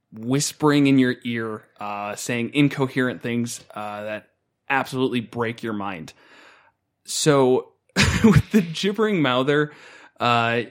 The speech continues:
it's, it's not going to kill you with its speed or with its, uh,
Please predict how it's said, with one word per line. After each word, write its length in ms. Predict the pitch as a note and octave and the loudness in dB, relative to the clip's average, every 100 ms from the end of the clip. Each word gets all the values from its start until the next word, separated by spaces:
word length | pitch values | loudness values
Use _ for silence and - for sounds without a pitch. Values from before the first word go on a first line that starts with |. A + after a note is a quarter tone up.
| - | -2
it's, 320 | D3 C#3 - | 0 0 -4
it's 200 | C#3 C3+ | -4 -2
not 300 | D3+ D#3 C#3 | -2 -2 -2
going 300 | C3+ C#3 C#3 | 0 4 2
to 380 | C3+ C3 B2 A#2+ | 2 -2 -2 -4
kill 240 | - - B2+ | -8 -6 -4
you 140 | B2 | -2
with 160 | A#2+ A#2+ | -4 -6
its 180 | A2+ | -8
speed 600 | - - - A#2 A#2 A#2 A2+ | -12 -12 -6 -4 -4 -6 -8
or 420 | A2+ A2 G#2+ G#2 - _ _ _ | -6 -6 -6 -10 -14 _ _ _
with 220 | B2 A#2 | -6 -4
its, 280 | A#2 G#2+ - | -6 -8 -6
uh, 380 | A2+ G#2+ G#2 A2+ | -4 -4 -4 -6